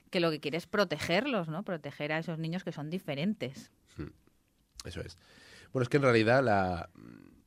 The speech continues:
Speaker 2: yo creo que todas, aunque todos tienen el hilo conductor de los bebés, todas tienen ahí a un montón de cosas, un montón de aristas.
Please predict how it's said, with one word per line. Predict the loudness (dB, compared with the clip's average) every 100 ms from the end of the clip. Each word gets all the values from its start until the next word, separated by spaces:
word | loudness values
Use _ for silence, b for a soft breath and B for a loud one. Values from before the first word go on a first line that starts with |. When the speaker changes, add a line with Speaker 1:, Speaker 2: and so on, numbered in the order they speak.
| _ _ -14
Speaker 2:
yo | 4 4
creo | 6
que | 4
todas, | 6 6 6 2 -4
aunque | -2 -2 2
todos | 4 4
tienen | 4 2 2
el | 0 0
hilo | 0
conductor | 0 -2 -2 -2
de | 0
los | 0
bebés, | -2 -2 -4 -6 -16 _ -2
todas | 2 2 0
tienen | 0 2 4
ahí | 4 2 4
a | 6 6
un | 4
montón | 4 4 4
de | 2
cosas, | 0 0
un | -2
montón | 0 2
de | 4
aristas. | 2 0 -4 -10 -12